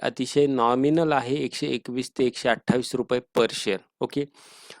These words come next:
तुम्ही जेव्हा आयपीओसाठी अप्लाय करताय त्यावेळेस तुम्हाला विनंती की, अ, तिथे जी लास्ट प्राइस असेल, म्हणजे एकशे अठ्ठावीस प्राइस असेल ना, डायरेक्टली तिच्यावरच अप्लाय करा.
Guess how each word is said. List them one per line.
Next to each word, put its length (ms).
तुम्ही 200
जेव्हा 520
आयपीओसाठी 640
अप्लाय 400
करताय 380
त्यावेळेस 460
तुम्हाला 260
विनंती 560
की, 240
अ, 360
तिथे 340
जी 360
लास्ट 460
प्राइस 280
असेल, 220
म्हणजे 240
एकशे 240
अठ्ठावीस 460
प्राइस 260
असेल 260
ना, 100
डायरेक्टली 480
तिच्यावरच 560
अप्लाय 340
करा. 200